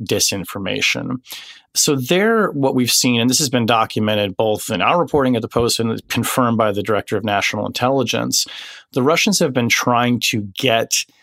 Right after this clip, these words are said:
derogatory information and often false and misleading information about Joe Biden and his son Hunter Biden and his business dealings in Ukraine into the U S Congress. They've been actually building up dossiers and information,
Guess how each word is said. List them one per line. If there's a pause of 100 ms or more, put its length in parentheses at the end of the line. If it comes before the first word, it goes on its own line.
(260)
derogatory
information
and
often
false
and
misleading
information
about
Joe
Biden
and
his
son
Hunter
Biden
and
his
business
dealings
in
Ukraine (600)
into (600)
the
U
S
Congress.
They've
been
actually
building
up (540)
dossiers
and
information,